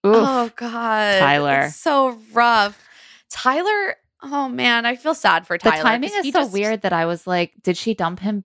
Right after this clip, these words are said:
Speaker 1: because he got <laughs> dumped on a hometown?" But no, it seems like it was brewing.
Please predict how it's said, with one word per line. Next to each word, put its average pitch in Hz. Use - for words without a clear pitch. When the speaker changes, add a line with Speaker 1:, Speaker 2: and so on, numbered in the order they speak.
Speaker 1:
because 185
he 262
got 277
<laughs> -
dumped 302
on 392
a 285
hometown?" -
But 185
no, 139
it 165
seems 165
like 165
it 156
was 156
brewing. -